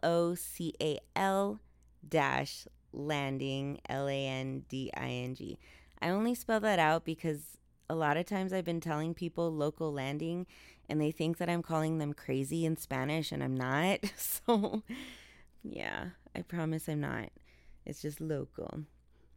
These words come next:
But on the website, you'll see, um, it's pretty basic. It's me in a nutshell. I mean, I'm upside down, w-, holding on to my headphones with the microphone in my face.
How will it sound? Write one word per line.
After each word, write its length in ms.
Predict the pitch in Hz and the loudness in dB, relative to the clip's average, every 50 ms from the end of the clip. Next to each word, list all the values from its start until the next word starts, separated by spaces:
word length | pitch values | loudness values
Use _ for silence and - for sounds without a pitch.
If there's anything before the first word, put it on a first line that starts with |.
| - - - | -16 -6 -2
But 320 | 185 175 190 131 120 - - - | 2 4 4 4 4 2 2 4
on 160 | 170 190 196 | 4 4 6
the 120 | 196 196 | 4 4
website, 720 | 175 190 185 196 185 175 - - 156 156 151 151 - - | 6 6 4 4 4 0 0 0 2 2 2 0 -2 -2
you'll 240 | - 165 165 160 170 | -2 0 0 0 -2
see, 720 | - - - - 165 160 156 156 156 156 151 147 131 - - - - - - - | -4 -6 -8 -6 -4 -4 -2 -2 -2 -2 -2 -2 -4 -6 -10 -14 -20 -14 -6 -2
um, 440 | 147 151 143 147 151 143 143 - - | 0 0 0 0 0 -2 -4 -6 -4
it's 200 | - 190 185 - | -4 -4 -4 -4
pretty 240 | - - 269 269 277 | -2 -2 0 0 2
basic. 640 | 220 208 185 180 190 - - 180 175 175 175 - - - - - - - - - - - - | 2 2 2 2 2 0 -2 0 0 0 -2 -4 -10 -20 -20 -20 -20 -20 -20 -20 -14 -4 2
It's 420 | - 170 170 165 - - - - - _ - - _ - | 4 4 4 2 -2 -8 -10 -10 -14 _ -20 -16 _ 0
me 340 | 165 175 190 214 226 233 226 | 2 4 6 6 6 6 6
in 140 | 220 220 | 6 6
a 80 | 214 208 | 6 6
nutshell. 760 | 196 175 156 147 143 - - - 175 151 151 151 147 147 - | 6 6 6 6 4 2 0 4 6 6 8 8 6 6 4
I 120 | - - 156 | 4 2 4
mean, 240 | 151 151 151 151 | 4 4 4 4
I'm 180 | 147 147 151 160 | 2 2 2 2
upside 400 | 135 - - - - 185 180 165 | 0 0 -2 0 2 2 2 4
down, 800 | 165 156 151 147 147 147 147 151 151 151 147 147 147 143 - - - _ _ _ _ _ _ _ - | 4 4 4 4 4 4 4 4 2 2 2 2 0 0 -2 -4 -10 _ _ _ _ _ _ _ -2
w-, 200 | - 165 165 - | 0 0 2 0
holding 440 | 156 156 170 165 160 156 165 165 160 | 0 2 2 2 4 4 2 2 4
on 200 | 160 156 160 160 | 4 2 2 0
to 100 | - 160 | 0 0
my 180 | 160 151 147 147 | 0 0 2 2
headphones 720 | 151 147 143 143 - - 147 147 143 143 143 143 143 143 - | 2 0 0 -2 -2 -2 -2 0 0 0 -2 -2 -4 -4 -4
with 140 | 147 147 - | -6 -6 -4
the 60 | 143 | -2
microphone 640 | 151 147 139 147 - 147 143 - 143 139 139 139 139 | -2 -2 -2 -2 -4 -6 -6 -4 -4 -2 -2 -2 -2
in 120 | 139 139 | -2 -2
my 140 | 135 135 135 | -4 -4 -6
face. 480 | - - 139 135 131 135 139 - - | -4 -4 -4 -2 -2 -4 -6 -8 -14